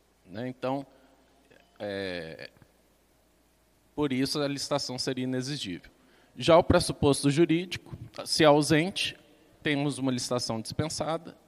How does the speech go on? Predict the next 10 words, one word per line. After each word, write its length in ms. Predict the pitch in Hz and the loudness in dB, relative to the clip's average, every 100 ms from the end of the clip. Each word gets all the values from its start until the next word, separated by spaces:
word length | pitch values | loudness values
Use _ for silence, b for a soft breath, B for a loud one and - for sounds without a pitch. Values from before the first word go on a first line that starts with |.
| _ - | _ -12
e 40 | |
se 140 | 151 170 | -6 -2
é 40 | |
ausente 340 | 165 139 139 - | 0 0 2 2
o 40 | |
pressuposto 580 | - 135 - 135 127 - | 2 -2 -2 -4 -4 -6
fático, 520 | 139 131 - - - b b b b b | -4 -4 -4 -14 -20 b b b b b
uma 200 | 123 131 | -4 -2
licitação 640 | 131 - 127 - 117 117 117 - | -2 -4 -4 -2 -2 -2 -6 -10
dispensável. 760 | 110 - 123 - - - - | -10 -6 -6 -6 -10 -12 -18